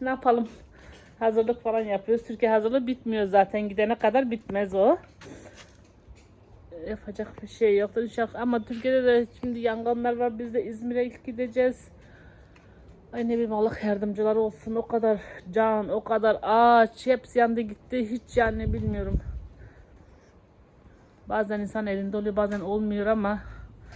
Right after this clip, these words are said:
çok üzücü bir şey. Umarım bir an önce o yangınlar da durur. Her yıl bu dönemde hiçbir yer bırakmıyor. Yakıyorlar, yakıyorlar.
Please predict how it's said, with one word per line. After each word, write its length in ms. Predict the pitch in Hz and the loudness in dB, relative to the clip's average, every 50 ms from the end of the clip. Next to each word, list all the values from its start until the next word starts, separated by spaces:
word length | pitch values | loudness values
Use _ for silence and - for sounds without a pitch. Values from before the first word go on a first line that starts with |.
| - - - - - | -20 -20 -18 -16 -12
çok 100 | 214 220 | -8 -8
üzücü 420 | 220 202 196 196 185 202 208 196 | -6 -6 -6 -8 -8 -10 -10 -10
bir 40 | 202 | -10
şey. 340 | - - - 208 220 214 - - - - - - - - - - - - - - - - - - - - - - - - - - | -10 -6 -4 -4 -4 -4 -6 -10 -18 -20 -20 -20 -20 -20 -20 -20 -20 -20 -20 -20 -20 -20 -20 -20 -20 -20 -20 -20 -20 -20 -16 -12
Umarım 360 | 220 214 196 196 208 208 202 | -8 -6 -4 -4 -4 -4 -2
bir 60 | 208 | -2
an 140 | 202 202 208 | -2 -2 -2
önce 200 | 208 202 190 202 | -6 -6 -6 -6
o 20 | |
yangınlar 540 | 202 196 190 190 185 190 196 196 202 190 185 | -6 -6 -6 -6 -8 -8 -8 -6 -6 -6 -6
da 160 | 196 190 185 | -8 -8 -8
durur. 360 | 190 190 185 190 202 202 - - - - - - - - - - - - | -8 -8 -8 -8 -10 -10 -12 -18 -20 -20 -20 -20 -20 -20 -20 -20 -8 -4
Her 160 | 233 233 220 | -2 -2 0
yıl 280 | 202 202 208 202 202 208 | 0 0 -2 -2 -2 -6
bu 140 | 233 214 202 | -8 -4 -2
dönemde 840 | 214 202 196 196 190 180 180 202 226 233 226 226 226 220 220 220 240 | -2 -2 -2 -6 -10 -10 -8 -8 -6 -4 -2 -2 -2 -2 -4 -4 -6
hiçbir 260 | 226 - - - 220 | -8 -10 -14 -6 -6
yer 140 | 220 208 202 | -4 -4 -4
bırakmıyor. 380 | 202 - - - - 202 190 196 | -8 -10 -12 -12 -12 -12 -10 -8
Yakıyorlar, 560 | 202 202 208 - - 214 202 190 185 190 185 | -8 -8 -8 -8 -10 -12 -10 -8 -8 -10 -8
yakıyorlar. 460 | 190 196 190 - 202 196 190 190 196 | -10 -12 -12 -12 -12 -12 -10 -10 -12